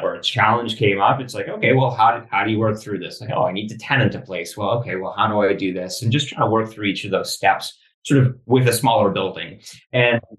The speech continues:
that, you know, rolled into, "Okay, well,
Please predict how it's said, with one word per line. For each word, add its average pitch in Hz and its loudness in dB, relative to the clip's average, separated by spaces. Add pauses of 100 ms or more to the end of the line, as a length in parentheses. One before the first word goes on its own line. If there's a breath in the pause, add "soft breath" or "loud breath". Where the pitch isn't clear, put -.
(160)
that, 127 2
you 131 6
know, 123 6
rolled 123 2
into, 113 -2
"Okay, 107 0 (240)
well, 113 0